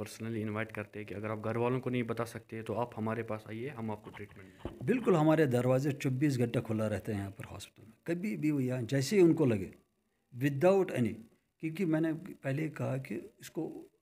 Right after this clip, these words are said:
Speaker 2: अगर घर में रहेगा और डिप्रेशन में जाएगा और finally उस, सुसाइड करेगा।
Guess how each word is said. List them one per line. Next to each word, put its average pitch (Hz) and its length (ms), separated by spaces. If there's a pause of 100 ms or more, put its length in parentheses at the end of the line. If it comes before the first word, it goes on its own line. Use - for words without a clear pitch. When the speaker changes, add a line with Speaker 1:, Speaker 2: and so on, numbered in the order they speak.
Speaker 2:
अगर 139 180
घर 123 200
में 135 120
रहेगा 131 380 (140)
और 131 140
डिप्रेशन 110 360
में 98 100
जाएगा - 360 (520)
और 135 80
finally 175 480
उस, - 320
सुसाइड 110 340
करेगा। - 320